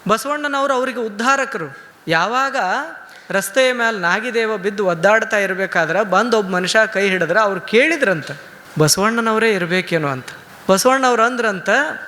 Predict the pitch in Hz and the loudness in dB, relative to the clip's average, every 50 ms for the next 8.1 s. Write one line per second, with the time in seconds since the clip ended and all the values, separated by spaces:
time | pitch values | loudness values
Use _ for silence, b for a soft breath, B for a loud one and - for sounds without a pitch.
0 | - - - - 302 320 277 277 277 262 240 269 262 254 220 196 208 208 254 277 | -16 -6 -2 0 0 0 -2 -6 -6 -4 -4 -4 -4 -4 -6 -6 -8 -6 -6 -6
1 | 285 285 277 262 269 254 247 233 226 226 247 247 - 247 240 240 233 240 247 220 | -6 -6 -6 -6 -6 -6 -6 -6 -4 -2 -4 -4 -2 -4 -6 -6 -4 -6 -6 -4
2 | 214 208 202 190 180 202 247 294 269 240 226 240 262 - - - 226 214 208 220 | -4 -6 -6 -2 -2 -2 -2 0 -2 -2 -2 -2 -4 -6 -6 -4 -4 -4 -2 -4
3 | 220 - - - 220 220 240 233 208 185 156 - - - - - - - 214 226 | -6 -8 -4 0 2 2 2 2 0 -2 -4 -4 -8 -18 -18 -6 2 4 4 4
4 | - - 196 202 220 247 269 269 269 262 233 220 185 208 208 196 214 190 185 185 | 4 2 -2 0 2 2 2 2 0 0 -4 -2 -2 -2 -2 0 0 2 2 2
5 | 214 208 196 180 160 165 156 - 220 233 247 208 220 196 160 160 202 196 180 180 | 2 0 0 -2 -2 -2 -2 0 0 0 2 2 0 0 2 2 0 2 2 0
6 | 165 156 - 202 226 247 226 208 - 202 190 - 175 165 165 - - 254 254 254 | 0 2 2 2 2 2 2 0 0 -2 -2 -2 0 -2 -2 0 0 -2 0 0
7 | 233 214 208 190 180 156 151 160 190 254 269 247 247 233 226 214 196 185 170 160 | 0 0 0 0 0 0 0 0 0 -2 -2 -2 -2 0 0 0 0 -2 -2 -2
8 | 147 131 | -4 -4